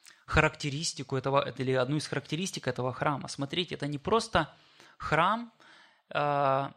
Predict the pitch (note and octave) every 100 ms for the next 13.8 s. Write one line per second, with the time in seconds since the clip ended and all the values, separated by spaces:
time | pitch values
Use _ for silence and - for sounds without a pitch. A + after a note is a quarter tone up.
0 | - D3+ D#3 D3+ - D3+ E3 A3 A#3 D#3+
1 | F#3 G3 E3 D3 - D3 D3 C#3+ C#3+ C3+
2 | C3+ E3 E3+ C#3 D3 C#3 C#3 B2 A2+ -
3 | - _ _ _ _ _ _ _ _ _
4 | _ _ _ _ _ _ _ _ _ _
5 | - - C#3+ D#3+ D#3+ - G3 G3 D3+ C3+
6 | D3+ D#3 F3 - C#3 B2 C3+ F3+ G3+ D3+
7 | - D3 E3+ D3 C#3 D#3 F3+ C3+ C#3 C#3+
8 | E3+ C#3+ - D3+ - C#3 A#2+ B2 E3 E3+
9 | C3 - - - - D3+ - C3 D3+ -
10 | C#3+ C#3 - C#3 B2 A2 A2+ - - -
11 | - - E3+ F#3+ D#3+ C#3 C#3+ C3+ D3+ F#3+
12 | - C3 B2+ B2+ E3 C#3 C3 - C3 D3+
13 | C3+ C3+ C#3 C#3 B2 - A2+ -